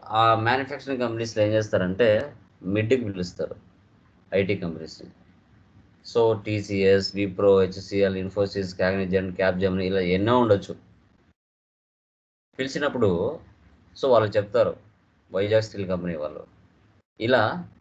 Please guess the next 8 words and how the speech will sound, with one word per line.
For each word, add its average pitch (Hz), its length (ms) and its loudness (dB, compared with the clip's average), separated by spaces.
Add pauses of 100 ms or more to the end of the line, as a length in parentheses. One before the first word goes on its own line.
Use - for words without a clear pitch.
(120)
మా 113 220 2
కంపెనీ 123 360 -4
యొక్క 127 200 0
డేటాని 95 540 0 (400)
ఎస్ఏపీలోకి 107 720 -2
మ్యాప్ 90 380 -2
చేయాలి. 80 300 -6 (1900)
So 131 140 2